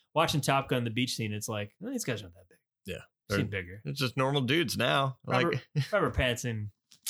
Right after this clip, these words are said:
Speaker 1: the Batman, more tone in these guys, these
Speaker 2: Yeah.
Speaker 1: fools.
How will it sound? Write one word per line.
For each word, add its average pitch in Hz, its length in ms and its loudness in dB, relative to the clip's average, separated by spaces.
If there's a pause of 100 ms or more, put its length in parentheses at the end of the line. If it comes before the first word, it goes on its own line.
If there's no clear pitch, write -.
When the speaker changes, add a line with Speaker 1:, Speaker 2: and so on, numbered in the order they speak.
(680)
Speaker 1:
the 117 60 -6
Batman, 107 520 0 (140)
more 131 160 2
tone 117 220 2
in 107 60 0
these 107 180 -2
guys, 110 420 -2
these 101 140 0
Speaker 2:
Yeah. 90 40 -2
Speaker 1:
fools. 107 400 0